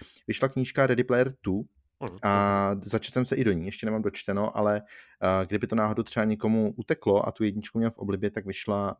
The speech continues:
Speaker 1: právě teďkon i ta, i ten druhý díl, takže,
Speaker 2: Hmm.
Speaker 1: eh, můžete se do toho začíst. Zatím z toho nejsem bůh ví jak uchvácený, ale nejsem ještě ani v polovině.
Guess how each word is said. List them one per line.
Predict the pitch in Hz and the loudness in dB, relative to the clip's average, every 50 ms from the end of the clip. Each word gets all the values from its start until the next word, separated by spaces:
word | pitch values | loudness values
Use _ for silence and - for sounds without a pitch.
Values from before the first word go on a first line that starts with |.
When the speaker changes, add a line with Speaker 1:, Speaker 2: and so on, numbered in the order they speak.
| _ | _
Speaker 1:
právě | - - 90 95 95 98 98 95 92 98 - - _ | -6 -4 -4 -2 -2 -2 -4 -4 -4 -6 -8 -12 _
teďkon | - 95 - - _ 90 90 92 87 | -14 -14 -14 -12 _ -6 -6 -6 -6
i | - - | -8 -12
ta, | - _ - 85 87 87 85 85 85 85 - | -12 _ -6 -6 -4 -4 -6 -6 -8 -10 -12
i | 87 | -10
ten | - 92 90 | -8 -8 -6
druhý | 87 82 87 90 87 | -4 -4 -4 -4 -4
díl, | 80 80 85 85 85 - - | -6 -6 -6 -6 -6 -6 -6
takže, | - 73 76 - 85 82 - | -4 -4 -2 -2 -4 -4 -4
Speaker 2:
Hmm. | 110 95 - - - - _ _ _ _ _ - | -8 -8 -10 -16 -20 -20 _ _ _ _ _ -4
Speaker 1:
eh, | 92 87 85 85 82 82 80 - - - | -2 0 0 0 0 -2 -4 -6 -10 -10
můžete | 104 101 92 - 120 | -10 -10 -8 -8 -8
se | - - 127 | -6 -6 -4
do | 127 | -2
toho | - 123 | 0 0
začíst. | 104 92 - - 127 139 143 - - _ _ _ _ - - - - _ - | 0 0 -2 -4 -6 -8 -8 -10 -14 _ _ _ _ -20 -20 -20 -20 _ -10
Zatím | 208 196 123 - 208 - 202 196 185 | 4 8 8 8 8 6 2 0 0
z | 180 - | 0 0
toho | - 160 160 165 | 0 0 0 0
nejsem | 156 151 139 - 160 151 | 0 0 -2 -2 -2 -4
bůh | 151 143 - | -4 -4 -4
ví | 165 160 | -2 -2
jak | 151 - | -2 -4
uchvácený, | - - 135 131 135 135 - 151 151 156 151 151 | -6 -6 -4 -4 -4 -2 -4 -4 -4 -2 0 2
ale | 139 131 127 120 | 4 4 4 4
nejsem | 117 117 117 - - 131 | 2 2 0 -2 -4 -6
ještě | 127 - - 139 | -6 -4 -4 -4
ani | 143 139 | -4 -4
v | 139 | -2
polovině. | - 117 107 107 101 101 98 95 98 139 | 2 4 4 6 6 4 2 2 0 -2